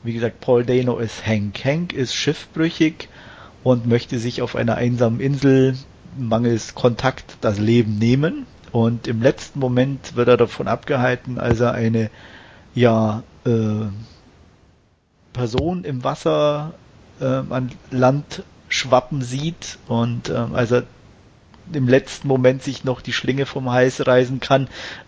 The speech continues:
ähm, beziehungsweise die reißt zu seinem Glück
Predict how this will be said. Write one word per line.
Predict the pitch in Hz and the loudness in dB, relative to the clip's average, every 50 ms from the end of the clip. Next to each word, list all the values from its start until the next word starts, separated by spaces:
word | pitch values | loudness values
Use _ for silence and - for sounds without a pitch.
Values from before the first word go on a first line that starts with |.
| - | -2
ähm, | - 120 117 117 117 117 117 117 117 117 117 117 117 - - - | 0 2 4 4 4 2 0 -2 -4 -4 -6 -6 -8 -12 -14 -14
beziehungsweise | - 107 - - 135 123 117 113 120 117 110 113 | -14 -10 -4 -4 -2 0 2 4 4 4 4 2
die | 107 120 117 | 0 2 2
reißt | 117 113 113 117 117 123 - - - | 4 4 4 4 4 2 2 -4 -12
zu | - 120 | -8 -2
seinem | 117 123 113 117 117 110 | 0 0 0 0 0 -2
Glück | - 127 120 | -4 -4 -6